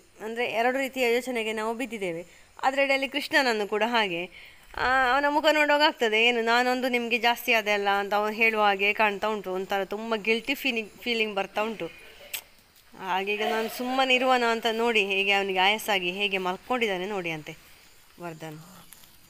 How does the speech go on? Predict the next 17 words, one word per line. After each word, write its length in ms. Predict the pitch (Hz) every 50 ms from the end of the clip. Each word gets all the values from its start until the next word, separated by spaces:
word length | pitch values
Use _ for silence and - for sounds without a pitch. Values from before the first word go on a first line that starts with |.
| - - - - _ _ - - - - _ _ - - _ - - _ - _ - -
ನಮ್ಮ 180 | 190 196 202 190
ಅರ್ಜುನ 260 | 180 175 180 233 262 269 247
ನೋಡಿ, 260 | 220 180 170 165 160 - - - -
ಇದು 160 | 190 190 202 196
ಸಂಜೆ 320 | - 233 214 214 196 214
ಹೊತ್ತು 280 | 220 233 214 - - 170
ಅವರನ್ನು 280 | 170 175 175 170 170
ಹೊರಗೆ 280 | 175 185 185 190 196 202
ಬಿಟ್ಟದ್ದು 340 | 196 185 - - 180 170 175
ನಾನು 140 | 165 170
ಹಾಲೆಲ್ಲ 380 | 170 180 175 175 175 170 165 165
ಕರೆದಾದ್ಮೇಲೆ, 640 | 165 175 165 160 165 156 151 156 151 147 147 147 - - - - - - - - - - - - -
ಇವರಿಬ್ರು 340 | 190 190 196 196 170 180 180
ಸ್ವಲ್ಪ 260 | 190 202 180 170 -
ಆಡ್ಕೊಳ್ಳಿ 460 | 170 175 180 180 - 170 160 160 156
ಅಂತ 160 | 151 147 147 151
ಹೇಳಿ. 240 | 147 143 135 -